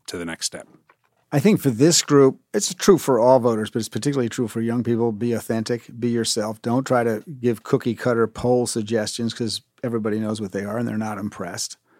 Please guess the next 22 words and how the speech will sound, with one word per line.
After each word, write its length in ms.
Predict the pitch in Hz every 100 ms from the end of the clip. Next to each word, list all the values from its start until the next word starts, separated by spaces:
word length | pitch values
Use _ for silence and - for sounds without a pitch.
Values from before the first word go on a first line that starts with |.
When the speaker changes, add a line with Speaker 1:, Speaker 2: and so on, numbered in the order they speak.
| _ _ _ _ _ _ _
Speaker 2:
That's 240 | 139 143
the 80 | -
most 240 | 117 120 113
important 440 | 104 - - -
thing. 440 | - - 117 135 - _ _ -
I 300 | 120 143 180
believe 540 | 131 127 117 120 123 110
that 120 | 120
we 140 | 123
will 180 | 135 117
lose 400 | 110 127 151 139
the 120 | 120 117
election 480 | 113 131 - 113 104
to 60 |
Donald 440 | 104 110 117 107 101
Trump 280 | - 131 113
if 160 | 104
we 160 | 120 117
only 320 | - 120 113
talk 220 | - 107
about 300 | 110 104 -
Trump. 420 | - 135 120 -